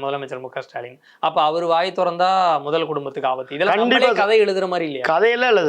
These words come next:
Speaker 2: சார், அதனாலதான் அவரை காப்பாத்துறாங்க. இவ்வளவு தூரம் காப்பாத்த வேண்டிய அவசியம் என்னன்னா, அவர் வாயை திறந்தா இந்த மாட்டி-, இந்த குடும்பம் மாட்டிக்கும். அவ்வளவு ஊழல் பண்ணியிருக்கிறார்.
Speaker 1: அப்படி என்ன ஆகுது? அந்த ஒரு அமைச்சர் வாயை திறந்தா மட்டும்தான்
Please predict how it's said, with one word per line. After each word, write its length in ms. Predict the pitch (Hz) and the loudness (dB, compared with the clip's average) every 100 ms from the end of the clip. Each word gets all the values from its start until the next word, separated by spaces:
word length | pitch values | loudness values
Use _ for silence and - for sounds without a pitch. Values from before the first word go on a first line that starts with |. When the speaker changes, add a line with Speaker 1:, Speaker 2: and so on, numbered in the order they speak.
| 147 | 2
Speaker 2:
சார், 160 | 175 | 0
அதனாலதான் 500 | - 156 208 214 254 | 0 0 2 2 2
அவரை 120 | 226 | 2
காப்பாத்துறாங்க. 500 | 175 185 185 165 147 | 0 0 0 0 0
இவ்வளவு 360 | 139 156 214 220 | 0 2 2 4
தூரம் 220 | 226 247 | 2 2
காப்பாத்த 280 | 196 202 190 | 0 0 -2
வேண்டிய 160 | 180 160 | 0 2
அவசியம் 320 | 175 185 165 | 2 0 2
என்னன்னா, 300 | 147 135 151 196 202 - - _ - | 2 2 2 0 -4 -20 -20 _ -4
அவர் 240 | 156 160 | 0 2
வாயை 260 | 160 226 247 | 2 2 2
திறந்தா 280 | 208 214 247 | 2 2 2
இந்த 100 | 185 | 2
மாட்டி-, 220 | 165 160 160 | 0 0 0
இந்த 80 | |
குடும்பம் 300 | 160 180 170 | 2 2 2
மாட்டிக்கும். 320 | 143 131 - _ _ _ _ _ _ _ | -2 -4 -8 _ _ _ _ _ _ _
அவ்வளவு 480 | - 147 170 226 226 | -2 -2 2 4 4
ஊழல் 300 | 202 220 233 | 4 2 2
பண்ணியிருக்கிறார். 440 | 180 175 160 175 196 | 2 2 4 4 2
Speaker 1:
அப்படி 220 | 196 180 | -2 -6
என்ன 540 | 180 190 208 202 185 165 | -6 -6 -6 -4 -4 -2
ஆகுது? 200 | 156 143 | -4 -4
அந்த 180 | 147 135 | -6 -2
ஒரு 160 | 147 | 0
அமைச்சர் 340 | 170 180 175 180 | 0 -4 -4 0
வாயை 220 | 165 170 | 0 -2
திறந்தா 260 | 165 160 160 | -4 -4 -6
மட்டும்தான் 440 | 156 165 180 196 | -6 -4 -4 -4